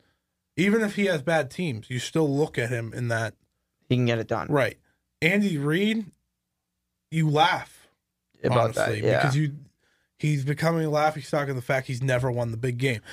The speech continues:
Speaker 1: If he wins on Sunday, all that goes to rest.
Speaker 2: So are you giving Shanahan the lead?
Speaker 1: Well, I, we haven't talked about Shanahan yet.
Speaker 2: Okay, I know.
Speaker 1: We gotta get to Shanahan.
Speaker 2: I think Shanahan is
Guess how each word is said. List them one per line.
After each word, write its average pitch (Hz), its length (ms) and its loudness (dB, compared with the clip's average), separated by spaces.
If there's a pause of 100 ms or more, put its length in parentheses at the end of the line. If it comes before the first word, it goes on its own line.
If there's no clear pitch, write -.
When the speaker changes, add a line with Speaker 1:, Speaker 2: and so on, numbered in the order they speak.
(120)
Speaker 1:
If - 100 -10
he 220 160 2
wins 220 380 2
on 226 180 2
Sunday, 151 520 -2 (800)
all 156 160 6
that 160 180 2
goes 156 180 0
to 151 100 -2
rest. - 440 -6 (120)
Speaker 2:
So 143 240 4
are 143 40 6
you 135 180 4
giving 135 460 2
Shanahan 120 840 2 (500)
the 120 160 0
lead? 120 380 2 (920)
Speaker 1:
Well, 123 160 -2
I, 110 140 0
we 110 160 -2
haven't 123 220 -2
talked 208 220 -2
about 127 160 -4
Shanahan 107 460 -10
yet. 107 260 -10
Speaker 2:
Okay, 113 140 4
I - 40 4
know. 113 320 0
Speaker 1:
We 123 120 -8
gotta 123 120 -4
get 117 140 -4
to - 60 -20
Shanahan. 147 460 -6 (340)
Speaker 2:
I 160 160 6
think 175 300 2
Shanahan 131 640 2
is 117 500 0